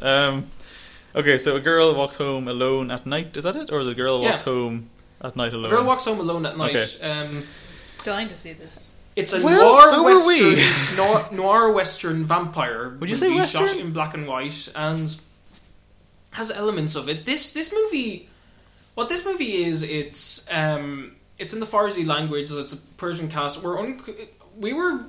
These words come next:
Speaker 2: weren't sure. It's probably set in Iran.
Speaker 1: I think it's shot, shot and set in Iran, yeah.
Speaker 2: I, I, I don't know whether it was shot in Iran or in California with a Farsi
Speaker 1: I don't think it was shot in
Speaker 2: speaking cast,
Speaker 1: California.
Speaker 2: um,
Speaker 1: That'd be too weird.
Speaker 2: I should have done my research on that,
Speaker 1: We should have,
Speaker 2: but,
Speaker 1: but,
Speaker 2: um,
Speaker 1: you know.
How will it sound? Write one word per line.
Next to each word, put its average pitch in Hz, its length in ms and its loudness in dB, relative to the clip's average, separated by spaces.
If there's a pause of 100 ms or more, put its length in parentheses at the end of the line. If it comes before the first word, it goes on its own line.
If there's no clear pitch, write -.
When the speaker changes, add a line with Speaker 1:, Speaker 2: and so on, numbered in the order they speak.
(160)
Speaker 2:
weren't 196 220 -8
sure. 165 360 -4 (800)
It's - 140 -8
probably 302 380 -2
set - 200 -2
in 170 60 -10
Iran. 139 420 -6
Speaker 1:
I 170 120 4
think 220 180 0
it's - 200 -2
shot, 147 220 2
shot 131 220 0
and 123 100 -8
set 117 140 -8
in 110 60 -12
Iran, 107 260 -12
yeah. 110 140 -14 (260)
Speaker 2:
I, 185 120 2
I, 190 200 0
I 196 40 -2
don't 233 100 -2
know 277 80 -2
whether 247 160 -2
it 202 40 -2
was 175 100 -2
shot 202 220 0
in 214 60 -6
Iran 165 360 0
or 160 280 -4
in 160 300 -4
California 156 600 -4
with 135 180 -10
a 135 240 -8 (220)
Farsi 143 180 -2
Speaker 1:
I - 20 -12
don't 247 200 2
think 262 140 2
it 202 40 4
was 170 100 2
shot 156 140 4
in 135 60 -4
Speaker 2:
speaking 127 140 0
cast, 120 60 -4
Speaker 1:
California. 120 280 -4
Speaker 2:
um, 120 60 -8
Speaker 1:
That'd 156 100 -10
be 160 120 -12
too 127 120 -8
weird. 110 320 -8
Speaker 2:
I 156 80 -2
should 220 140 -2
have 196 60 -10
done 190 100 -4
my 156 80 -2
research 180 360 -6
on 120 80 -12
that, 110 80 -10
Speaker 1:
We 139 80 0
should 226 200 8
have, 113 180 2
Speaker 2:
but, - 80 -4
Speaker 1:
but, 131 100 0
Speaker 2:
um, 147 60 -4
Speaker 1:
you 139 60 -2
know. 107 200 -6